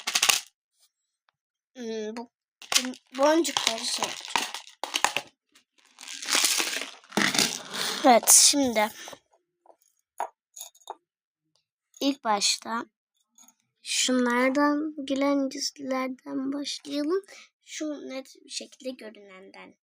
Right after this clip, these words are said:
yapayım. Bu da net gözükmüyor. O zaman bundan yapayım.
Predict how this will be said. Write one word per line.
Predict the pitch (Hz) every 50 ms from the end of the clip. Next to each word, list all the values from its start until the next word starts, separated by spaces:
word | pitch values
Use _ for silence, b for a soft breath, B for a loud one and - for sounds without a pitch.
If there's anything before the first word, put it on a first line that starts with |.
| _ _ _ _ _
yapayım. | _ _ _ _ - - 233 240 _ _ _ _ _ _ _ _ _ _ _ _ _ _ _ _ _ _ _ _ _ _ _ _ _ _ _ _ _ _ _ _ _ - B B B B B _ 320 -
Bu | 359
da | 320
net | 262 226 220 220 _ _ _
gözükmüyor. | 233 220 220 233 233 233 _ - 254 233 226 226 226 254 311 - _ _ _ _ _ _ _ _ _ _ _ _ _ _ _ _ _ _ _ _ _ _ _ _ _ _ _ _ _ _ _ _ _ _ _ _ _ _ 226 _ _ _ _ _ _ _ _ _ _ _ _ _ -
O | 262 269
zaman | 277 254 226 220 214 208 208 214 226 - _ _ _ _ _ _ _ _ _ _ _ _ _ _ _ _ _ _ _ _ _ _ _ _ _ _ _ _ _
bundan | 277 269 262 254 247 214 214
yapayım. | 208 - - - _ _ _ _ _